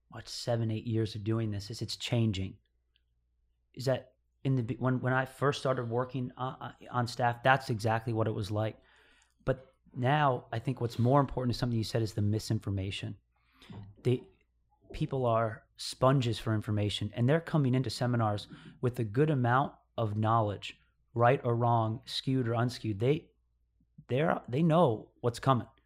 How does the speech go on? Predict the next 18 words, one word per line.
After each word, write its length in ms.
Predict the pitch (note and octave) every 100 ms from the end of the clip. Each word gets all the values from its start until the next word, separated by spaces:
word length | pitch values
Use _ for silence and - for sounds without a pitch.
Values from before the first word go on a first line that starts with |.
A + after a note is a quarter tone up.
| _ _ _ _ _ _ _ _
And 360 | C3 B2 A#2 C#3+ - _ _ _ _ _ _ -
I 60 |
think 220 | A#2 C#3+ B2+
that 260 | A#2 - _ _ _ _ _ _
what, 220 | A#2 A#2+ - _ _
what 200 | A2+ A2
we 120 | A#2
do 160 | A2+ C#3+
across 320 | C3+ B2+ A2
two 160 | - A2+
days 280 | A#2+ B2+ A2
is 220 | G2 - _ _ _
really 220 | D3+ E3
clarify 720 | E3 C3+ B2+ C3 - A2 G#2 G2+ - _ _ _ _ _ _ -
what 160 | A#2+ C3
our 140 | C3+
prescription 520 | A2+ - B2 A2+ A#2+
is 260 | A2 G#2